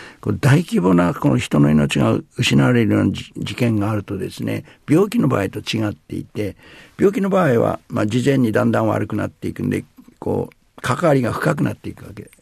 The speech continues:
ですから、死を迎え、そして残された人のケアっていうのにも関わる。だけれど、大災害のように、こう、いきなり襲ってきて、そして、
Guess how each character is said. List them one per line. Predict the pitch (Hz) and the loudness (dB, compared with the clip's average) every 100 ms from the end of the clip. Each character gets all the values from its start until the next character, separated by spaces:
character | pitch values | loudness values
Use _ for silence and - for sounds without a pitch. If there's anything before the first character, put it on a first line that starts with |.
| - | -4
で | 127 | -2
す | 139 | 0
か | 107 | 0
ら、 | 107 | -2
死 | 98 135 | 0 0
を | 131 | 2
迎 | 113 104 104 | 0 0 -2
え、 | 107 | -2
そ | |
し | - | 0
て | 120 | 0
残 | 113 110 | 0 0
さ | 120 113 | 0 0
れ | - | 0
た | - | -6
人 | - 123 | -4 -4
の | 127 | -4
ケ | - 69 | -4 -4
ア | 67 | -4
っ | - _ - | -12 _ -12
て | - | -8
い | |
う | 104 | -4
の | |
に | 113 | -4
も | - | -4
関 | - - - 101 | -6 -10 -6 -8
わ | |
る。 | 87 - - - - - - - | -8 -18 -20 -20 -20 -20 -16 -4
だ | 139 | 0
け | 143 | 2
れ | 131 | 2
ど、 | 123 - - - - - | 0 -2 -14 -20 -20 -14
大 | 120 139 160 | -2 0 2
災 | 170 175 | 2 4
害 | 165 | 4
の | 143 | 4
よ | 113 | 4
う | 107 | 2
に、 | 101 | 0
こ | - 98 147 | -2 -4 -4
う、 | 139 _ _ - | -10 _ _ -2
い | 143 | -2
き | 143 | 2
な | 196 208 | 4 4
り | 175 - - _ _ _ - | 0 -2 -10 _ _ _ -4
襲 | - 165 | 0 0
っ | |
て | - - - | 0 -6 -8
き | - | -10
て、 | 143 - _ _ _ | -10 -12 _ _ _
そ | - 185 | -2 -2
し | - | 0
て、 | 151 147 | 0 -2